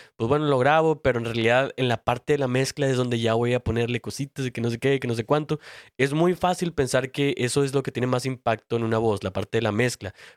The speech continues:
Pero en la realidad, ya en, ya en la realidad, en realidad la parte de, de, de cómo grabamos, eso es muchísimo más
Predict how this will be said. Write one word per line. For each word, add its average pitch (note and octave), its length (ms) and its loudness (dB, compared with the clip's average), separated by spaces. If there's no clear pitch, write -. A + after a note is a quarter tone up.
Pero C#3 300 4
en C3+ 100 0
la C3+ 100 2
realidad, A#2+ 720 2
ya B2 380 0
en, F#3+ 180 -2
ya A#2+ 120 0
en C#3 80 0
la F3 80 0
realidad, B2 480 0
en B2+ 160 0
realidad B2+ 440 4
la E3+ 200 -2
parte D3+ 520 -2
de, A#2 480 -2
de, G#2 560 -2
de A2 200 -2
cómo E3 340 2
grabamos, C3 600 0
eso F3 480 0
es B2 240 0
muchísimo C3+ 920 0
más A#2 420 0